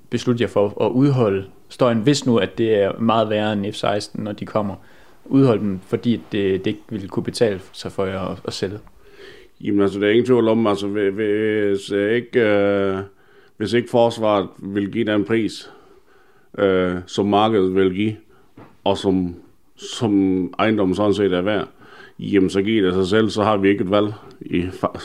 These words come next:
Speaker 2: s-, som sådan.
Speaker 1: Men når du bare sidder i, i dag, og ikke, er he-, der ved vi jo ikke helt, hvad der, hvordan det kommer til at være endnu.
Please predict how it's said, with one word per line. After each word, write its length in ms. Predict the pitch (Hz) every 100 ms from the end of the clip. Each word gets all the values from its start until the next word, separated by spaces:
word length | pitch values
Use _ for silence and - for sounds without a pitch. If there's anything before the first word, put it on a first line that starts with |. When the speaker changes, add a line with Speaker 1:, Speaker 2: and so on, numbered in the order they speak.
| -
Speaker 2:
s-, 280 | - - -
som 160 | 95 92
sådan. 340 | 98 98 80 - - - - - - - - - - - - - -
Speaker 1:
Men 120 | 123
når 80 | 107
du 120 | 120
bare 160 | 135
sidder 280 | 147 165 135
i, 180 | 123 123
i 200 | - 135
dag, 240 | 131 123
og 100 | 113
ikke, 300 | 123 - 120 -
er 80 | 123
he-, 460 | 151 - 123 127
der 160 | 123 139
ved 160 | 151
vi 80 | 117
jo 60 | 117
ikke 140 | 127
helt, 240 | 156 127 110
hvad 140 | 110
der, 180 | 101 -
hvordan 340 | 117 107 110 113
det 80 |
kommer 200 | 110 101
til 140 | 98 117
at 100 | 107
være 160 | 110
endnu. 240 | 117 107